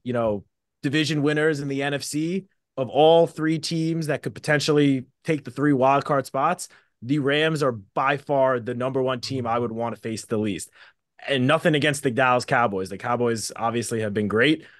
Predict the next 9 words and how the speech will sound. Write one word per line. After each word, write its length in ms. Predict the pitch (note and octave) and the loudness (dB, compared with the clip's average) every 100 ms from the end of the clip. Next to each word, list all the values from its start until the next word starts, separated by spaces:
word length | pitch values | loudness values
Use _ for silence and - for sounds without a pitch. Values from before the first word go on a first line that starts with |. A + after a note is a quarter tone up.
| _ _ | _ _
but 100 | - | 0
I 180 | A#2 C#3 | 2 4
would 160 | D#3+ C#3+ | 6 6
rather 340 | C#3 C3+ C3 - - - | 6 4 2 -2 -10 -8
face 260 | B2+ A2+ - _ _ | -6 -6 -12 _ _
Dak 340 | D3 C3 B2+ - | 0 2 2 -2
and 140 | A#2 | 0
that 200 | B2 A2+ | 0 0
team 360 | - B2+ A2+ | -2 -2 -2